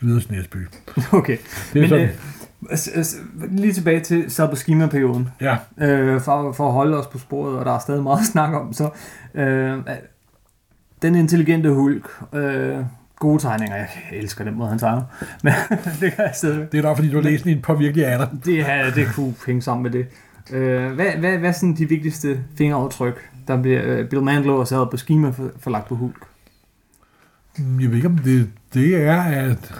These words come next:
Speaker 1: det er den lange periode med intelligente Hulk, faktisk. Jeg ved ikke, om der er
Speaker 2: Mhm.
Speaker 1: nogle fingeraftryk på den måde.
Speaker 2: De ændrer i hvert fald grundkonceptet rigtig
Speaker 1: Ja,
Speaker 2: meget
Speaker 1: og, og det var
Speaker 2: i
Speaker 1: kørt
Speaker 2: en
Speaker 1: i
Speaker 2: lang
Speaker 1: meget
Speaker 2: periode.
Speaker 1: lang tid.
Speaker 2: Ja.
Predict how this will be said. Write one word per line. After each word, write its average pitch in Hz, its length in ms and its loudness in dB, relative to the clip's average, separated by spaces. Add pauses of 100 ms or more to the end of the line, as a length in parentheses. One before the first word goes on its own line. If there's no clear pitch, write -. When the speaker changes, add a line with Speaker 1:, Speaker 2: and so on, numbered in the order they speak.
(100)
Speaker 1:
det 131 100 2
er 123 40 2
den 120 200 2
lange 113 280 0
periode 123 360 2
med 139 100 0
intelligente 123 400 0
Hulk, 127 220 0
faktisk. 113 300 -4
Jeg 117 60 0
ved 113 60 0
ikke, 123 120 0
om 160 120 0 (100)
der 131 60 -2
er 113 40 -2
Speaker 2:
Mhm. 127 60 2
Speaker 1:
nogle 117 140 -2
fingeraftryk 123 880 -2
på 113 80 -4 (140)
den 139 180 0
måde. 123 460 0 (300)
Speaker 2:
De 175 160 2
ændrer 202 240 2
i 175 40 2
hvert 147 160 2
fald 151 160 -2
grundkonceptet 151 840 -2 (260)
rigtig 131 240 -2
Speaker 1:
Ja, 123 120 4
Speaker 2:
meget 123 300 0
Speaker 1:
og, 147 60 -2
og 143 100 0
det 143 120 2
var 131 60 -4
Speaker 2:
i 120 60 -8
Speaker 1:
kørt - 120 0
Speaker 2:
en 151 60 4
Speaker 1:
i - 20 4
Speaker 2:
lang 131 120 2
Speaker 1:
meget 131 120 2
Speaker 2:
periode. 123 200 2
Speaker 1:
lang 123 100 -4
tid. 110 260 -6 (340)
Speaker 2:
Ja. 127 80 -4